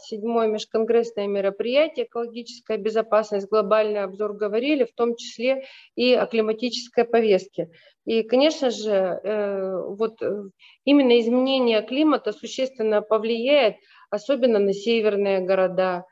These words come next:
И, э, мы об этом знаем, и это, м, изменения эти будут, они грядут. Это не какая-то там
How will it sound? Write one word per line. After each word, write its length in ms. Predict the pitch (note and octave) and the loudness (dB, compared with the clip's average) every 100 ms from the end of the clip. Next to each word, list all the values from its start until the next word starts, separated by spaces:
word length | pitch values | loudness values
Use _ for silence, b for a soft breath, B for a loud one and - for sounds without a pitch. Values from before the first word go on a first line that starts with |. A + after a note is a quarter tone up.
| b _ _ | b _ _
И, 480 | - G#3 G#3 G3+ G3 | -6 -2 0 2 2
э, 720 | F#3+ F#3 F3+ E3+ - G3+ F#3+ | 2 2 0 -4 -2 0 0
мы 260 | F#3+ B3 C4 | 0 0 -2
об 120 | F#3 | -2
этом 240 | F#3+ F3+ F#3+ | -6 -6 -8
знаем, 560 | F#3 A#3 B3+ A3 G3+ | -4 -2 0 -2 -2
и 40 | F#3+ | -4
это, 180 | F3+ F3+ | -6 -10
м, 520 | F#3 F#3+ G3 F#3 F#3+ - | -12 -14 -18 -20 -20 -18
изменения 640 | G#3 G#3 A#3+ C#4 D4 G#3+ F#3 | -14 -6 -2 0 0 0 -2
эти 120 | G3+ | -4
будут, 440 | F3+ A#3 B3+ A3 | -8 -8 -6 -6
они 180 | F#3+ G3+ | -4 -4
грядут. 520 | F#3+ G3+ G3 A3 C4 B B _ | -4 -6 -6 -6 -8 B B _
Это 260 | A3 A3 A3 | -2 2 2
не 680 | A3+ A#3 A#3 A3+ G#3 G3+ G3 | 4 6 6 4 4 2 0
какая-то 520 | G#3+ - C4 C4+ A#3+ | -4 -2 0 2 0
там 280 | - G#3 | 0 -2